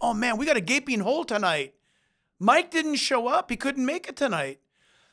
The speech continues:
If you can go to church and nobody knows you're there,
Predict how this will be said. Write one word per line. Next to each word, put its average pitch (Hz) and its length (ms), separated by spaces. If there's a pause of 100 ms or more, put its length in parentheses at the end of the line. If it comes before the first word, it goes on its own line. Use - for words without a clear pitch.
(840)
If 226 340
you 269 240
can 440 220
go 320 140
to 277 120
church 262 400 (100)
and 185 260
nobody 254 400
knows 277 380
you're 233 140
there, 190 420